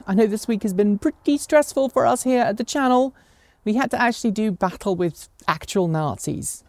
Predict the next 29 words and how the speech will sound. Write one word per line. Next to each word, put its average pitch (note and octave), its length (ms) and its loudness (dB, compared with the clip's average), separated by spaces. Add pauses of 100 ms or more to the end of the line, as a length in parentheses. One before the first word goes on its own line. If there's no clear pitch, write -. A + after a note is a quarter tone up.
(100)
in, D3 340 -6
in D3+ 120 -4
the C#3 60 -2
Discord, C#3 600 -6 (160)
not E3 140 -2
the - 80 -6
Discord, B2+ 440 -6
the, B2 140 -6
the C3+ 100 -4
Mastodon C3+ 520 -6
server - 300 -6
this - 200 -10
week, - 180 -10
and D#3 60 -8
it - 80 -10
was D#3+ 140 -8
not D#3+ 320 -6
fun. - 340 -12 (580)
Anyway, F3 460 4 (460)
I A3+ 80 6
hope A#3 200 4
that A3+ 120 2
your G3 180 4
week C#3 200 0
has C#3 120 -2
been C3 140 -2
a B2 60 -2
good C3 160 -4
one. F#3 260 2